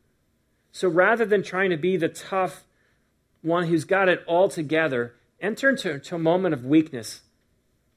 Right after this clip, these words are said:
"God, I am so over my head. I am so overwhelmed.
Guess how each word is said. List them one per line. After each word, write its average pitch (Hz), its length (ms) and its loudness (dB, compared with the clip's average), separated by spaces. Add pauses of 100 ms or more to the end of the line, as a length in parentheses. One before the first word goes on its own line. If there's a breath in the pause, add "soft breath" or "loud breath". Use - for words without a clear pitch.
(500)
"God, 165 180 -4
I 180 140 -4
am 170 160 0
so 208 680 4
over 208 280 4
my 196 200 4
head. 160 300 4
I 143 120 -2
am 135 120 -4
so 196 520 2
overwhelmed. 160 760 2